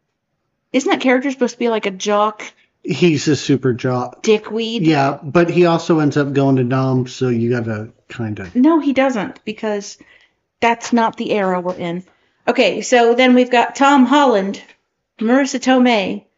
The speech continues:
Speaker 1: Jon Favreau, Jacob Batalon, who's my favorite character. Uh, I'm not sure how to pronounce her name, but I think it's Angourie Rice from Mare of Easttown.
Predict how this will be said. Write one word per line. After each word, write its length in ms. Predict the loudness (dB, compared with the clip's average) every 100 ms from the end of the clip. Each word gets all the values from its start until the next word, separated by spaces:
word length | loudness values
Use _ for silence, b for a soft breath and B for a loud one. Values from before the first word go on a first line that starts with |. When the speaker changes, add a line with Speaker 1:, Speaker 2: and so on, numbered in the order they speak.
| _ _
Speaker 1:
Jon 480 | 0 2 4 4 2 -2 -14
Favreau, 760 | -2 2 2 0 -2 -2 -4 -12 _ _ _ _ _ _
Jacob 500 | 0 2 2 -2 0
Batalon, 560 | 2 2 2 -2 -2 -4
who's 160 | -4
my 140 | -6 -4
favorite 360 | -2 -2 -4
character. 460 | -6 -6 -6 -12 -12 _ _ _ _ _ _ _ -2
Uh, 420 | 0 0 -2 -8 -16 _ _ _ _ _ _ _ _ _ _ _ _ _ _ -2
I'm 220 | 4 6
not 240 | 4 2
sure 300 | -6 0 0
how 200 | 0 -2
to 80 | -4
pronounce 380 | -2 -2 -2 -4
her 120 | -4 0
name, 260 | 2 2
but 100 | 2
I 100 | 0
think 320 | -2 -2 -2
it's 180 | -2 0
Angourie 760 | 0 0 2 2 4 2 0 -4 -12 _ _ _ _ _ _
Rice 600 | 0 2 2 0 -8 -18 _ _ _ _
from 260 | _ -4 0
Mare 220 | 0 0
of 60 | -2
Easttown. 640 | -4 -10 -8 -6 -6 -10